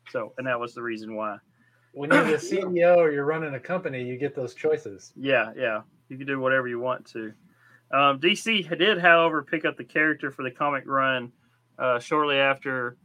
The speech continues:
Speaker 1: Mego said it, and then Marvel picked him up in nineteen seventy-seven and did a comic run for him. Um, Tarzan's knife is also commonly found on the Action Jackson secret agent outfit as well.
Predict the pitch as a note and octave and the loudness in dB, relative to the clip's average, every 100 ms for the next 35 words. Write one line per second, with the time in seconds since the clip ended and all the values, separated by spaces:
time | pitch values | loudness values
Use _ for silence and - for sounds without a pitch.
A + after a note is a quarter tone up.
0 | - C#3 D3 D3 C3+ D3+ D3 C#3 B2 C3 | -10 -6 0 0 0 0 0 -2 -4 -2
1 | C#3 C3 B2+ D3 D#3+ D3 C3 D#3 C#3 C3+ | -2 0 2 4 4 2 -4 -6 -6 -4
2 | C3 B2+ A#2+ A#2+ - B2 A2+ - A#2+ A2 | -2 -2 -2 -4 -4 -10 -10 -6 -6 -6
3 | - C3+ B2+ A#2 A2+ G#2+ - A#2+ A2 - | -2 0 0 -2 -10 -10 -6 -6 -6 -8
4 | A2+ G#2+ - A2 G#2+ A2 _ _ _ _ | -8 -8 -10 -12 -12 -14 _ _ _ _
5 | _ _ - B2+ B2+ B2 A#2+ A#2 A#2+ - | _ _ 2 4 4 4 0 -8 -12 2
6 | E3+ F#3 G3 F3+ C#3+ C#3+ E3 E3+ C3+ A#2 | 4 4 2 -2 0 2 2 2 -4 -2
7 | C#3 E3 F3 D#3 - D#3+ D#3 D3 - D3 | 2 2 2 -4 0 0 0 -6 -2 0
8 | D3 C3+ C3 B2+ B2 C3+ C#3+ D3 C3+ C3+ | 0 0 -4 -4 -2 -2 -2 -10 -6 -2
9 | C#3 B2+ - B2+ - D3 C3+ B2+ A2+ C#3 | -2 -2 -12 -14 -10 -12 -8 -8 -6 -6
10 | C3 A2 A#2+ A2 - A#2+ G2+ A2+ A2 G#2 | -6 -6 -6 -6 -8 -12 -12 -10 -8 -8